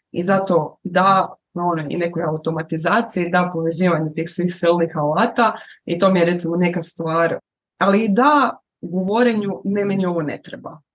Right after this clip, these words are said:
Ja ne moram baš svaki taj moment zapravo imati negdje zabilježeno, jer jednostavno, recimo, želim imati dovoljno malo klijenata da mogu svih znat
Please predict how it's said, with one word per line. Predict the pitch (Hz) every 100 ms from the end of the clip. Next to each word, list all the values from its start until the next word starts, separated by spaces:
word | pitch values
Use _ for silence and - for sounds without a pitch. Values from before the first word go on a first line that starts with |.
| -
Ja | 190 180
ne | 185
moram | 190 165 160
baš | 160 170 - -
svaki | 170 165 - 151 143 _ _ _ _ _ _
taj | 175 165
moment | 165 160 160 156 156 - -
zapravo | 160 156 156 151
imati | 156 156 160
negdje | 156 151
zabilježeno, | 147 147 151 165 226 254 262 247 247 - _ _ -
jer | 175 196 196
jednostavno, | 190 190 190 - 185 185
recimo, | 180 180 180 180 175 175 -
želim | 185 202 196 196
imati | 190 180
dovoljno | 185 185 180
malo | 180 170 170 170
klijenata | 170 175 170 175 160 170 165 170 _ _ -
da | 165
mogu | 175 170 170 160
svih | 156 170 160
znat | 170